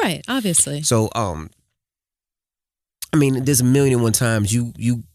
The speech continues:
Speaker 2: pick up my phone and be like, "I'm, I'm using your phone to do something." Or, and there's a zillion and one times that I pick up your phone to take pictures or, or whatever it may be. But honestly, I, I feel like if you're in a committed relationship, you should have each other's codes.
Speaker 1: Absolutely.
Speaker 2: And not, and not to check up on somebody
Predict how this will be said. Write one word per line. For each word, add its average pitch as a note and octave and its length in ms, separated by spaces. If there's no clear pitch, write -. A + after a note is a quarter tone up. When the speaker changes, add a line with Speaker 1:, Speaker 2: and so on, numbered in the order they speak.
Speaker 2:
pick C#3 140
up A2 80
my A#2+ 100
phone A#2 240
and A2 60
be G#2+ 60
like, G#2+ 100
"I'm, G#2+ 180
I'm A2 120
using A2 260
your G#2+ 80
phone G#2+ 220
to G#2+ 60
do A2 180
something." G#2 300
Or, E2+ 60
and D2+ 80
there's G#2+ 160
a G#2+ 160
zillion B2 180
and A2+ 80
one G#2+ 140
times G#2+ 440
that G2 100
I A2 140
pick A2+ 200
up F#2+ 100
your A2 140
phone G#2 280
to G2 60
take - 260
pictures G#2 460
or, G2 100
or G#2 160
whatever G#2 320
it G2 80
may F#2 160
be. G2 260
But C#3 240
honestly, C3+ 540
I, G#2 120
I G#2+ 100
feel A#2+ 280
like G#2+ 320
if - 180
you're A2+ 140
in C3+ 120
a B2 60
committed A2 400
relationship, F#2 640
you A2 100
should B2+ 200
have G#2 180
each G2+ 160
other's D#2 200
codes. - 420
Speaker 1:
Absolutely. A3 680
Speaker 2:
And C#3 120
not, E3 240
and C3+ 240
not D#3 240
to B2+ 100
check - 300
up C3 160
on G2+ 160
somebody G#2+ 500